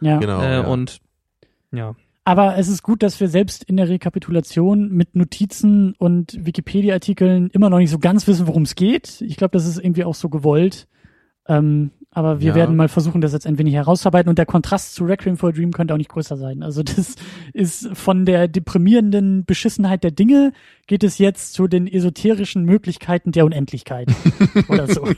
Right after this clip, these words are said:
Speaker 3: Wo wir gerade esoterisch
Speaker 2: Was für ein Boxquote schon wieder.
Speaker 3: ansprechen.
Speaker 2: <laughs>
Speaker 3: Ich glaub, ich glaub, ich hätte fast Lust, das zweite Getränk zu probieren und dann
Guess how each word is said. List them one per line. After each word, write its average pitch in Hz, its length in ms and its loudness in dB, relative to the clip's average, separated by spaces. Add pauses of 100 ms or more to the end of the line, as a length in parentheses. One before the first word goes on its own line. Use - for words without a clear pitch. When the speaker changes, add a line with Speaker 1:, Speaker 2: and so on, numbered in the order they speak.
(160)
Speaker 3:
Wo 139 60 -6
wir 135 120 2
gerade 135 340 2
esoterisch 139 640 0
Speaker 2:
Was 120 120 0
für - 100 0
ein 113 100 0
Boxquote 98 520 -2
schon 95 160 -8
wieder. 95 120 -2
Speaker 3:
ansprechen. 131 520 0
Speaker 2:
<laughs> - 40 0 (920)
Speaker 3:
Ich - 60 -12
glaub, 135 100 0
ich 139 60 -6
glaub, 165 160 0
ich 165 100 -2
hätte 175 160 0
fast 165 200 -4
Lust, 180 260 0
das 143 100 -2
zweite 170 280 0
Getränk 180 360 -4
zu 143 80 -2
probieren 139 640 -4
und 135 120 -6
dann 127 300 -6